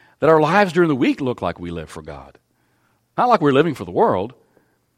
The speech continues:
but that we are living for the world to know Jesus Christ as their Savior. So we worship corporately together as a community.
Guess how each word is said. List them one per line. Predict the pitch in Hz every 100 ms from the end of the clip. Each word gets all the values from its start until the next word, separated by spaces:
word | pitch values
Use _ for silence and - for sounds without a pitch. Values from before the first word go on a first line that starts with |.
| _ _ _ _ _ _ _
but | 175 151
that | 147 139
we | 151 143
are | 113 104 147 - -
living | - 131 226 160 107 113 113 _ _ _ _
for | - - - 220 175 117 107 110 _ _ -
the | 113
world | 113 151 143 113 104 104 _ _
to | -
know | 120 110
Jesus | 104 101 82
Christ | - 78 69 - - _ _ _ _ _ _ _ _
as | 76 73
their | 76
Savior. | - 71 67 _ _
So | -
we | 117
worship | 123 165 185
corporately | - 180 175 170 175
together | 160 175 127 - _ _ _ _ _ _ _ _ _
as | 117 120
a | 117
community. | 131 113 104 87 -